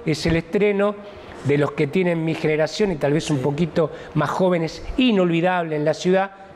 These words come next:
Speaker 1: que fue Como Te Explico. ¿A quién le hago un pequeño homenaje? Como Te Explico se estrena el veintidós de agosto de mil novecientos ochenta, de la
Speaker 2: Ahí va.
Speaker 1: mano de la Chiqui González
Speaker 2: Nada
Speaker 1: y,
Speaker 2: menos.
Speaker 1: eh, y de los egresados del taller de Arteón, ese gran refugio que fue Arteón en la dictadura,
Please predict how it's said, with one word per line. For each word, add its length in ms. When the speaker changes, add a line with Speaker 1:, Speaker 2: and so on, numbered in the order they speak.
Speaker 1:
que 120
fue 180
Como 280
Te 100
Explico. 560
¿A 100
quién 200
le 80
hago 100
un 100
pequeño 420
homenaje? 500
Como 220
Te 80
Explico 420
se 180
estrena 540
el 140
veintidós 400
de 60
agosto 320
de 100
mil 180
novecientos 220
ochenta, 640
de 100
la 80
Speaker 2:
Ahí 40
va. 60
Speaker 1:
mano 160
de 80
la 160
Chiqui 240
González 640
Speaker 2:
Nada 240
Speaker 1:
y, 60
Speaker 2:
menos. 420
Speaker 1:
eh, 320
y 100
de 100
los 160
egresados 680
del 160
taller 380
de 80
Arteón, 380
ese 240
gran 240
refugio 640
que 100
fue 160
Arteón 300
en 100
la 140
dictadura, 680